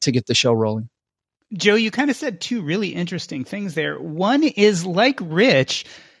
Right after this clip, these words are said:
Speaker 2: you used reverse engineering to decide partially what you didn't like and what was common to some of the competitors out there. The other is talking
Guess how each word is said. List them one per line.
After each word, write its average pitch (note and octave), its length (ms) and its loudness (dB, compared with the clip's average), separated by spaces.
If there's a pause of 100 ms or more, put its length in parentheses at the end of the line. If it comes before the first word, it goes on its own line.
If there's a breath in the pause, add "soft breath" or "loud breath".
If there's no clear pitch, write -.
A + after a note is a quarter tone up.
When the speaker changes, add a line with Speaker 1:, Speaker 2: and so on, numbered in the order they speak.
(120)
Speaker 2:
you F3+ 160 2
used G#3 440 0
reverse F3+ 340 -2
engineering F#3 520 0
to - 120 -2
decide F3 480 2
partially G3+ 480 0
what F3+ 280 2
you E3+ 280 -2
didn't F3+ 420 2
like B2+ 480 0
and D#3 280 0
what D#3+ 180 2
was D#3 300 2
common E3 640 -2
to D3 140 -4
some - 320 -2
of C#3 80 0
the B2+ 80 -4
competitors E3 720 -4
out A#2 180 -2
there. B2 180 0 (460 loud breath)
The F#3 180 6
other D4 300 4
is G3+ 460 2
talking A3+ 560 0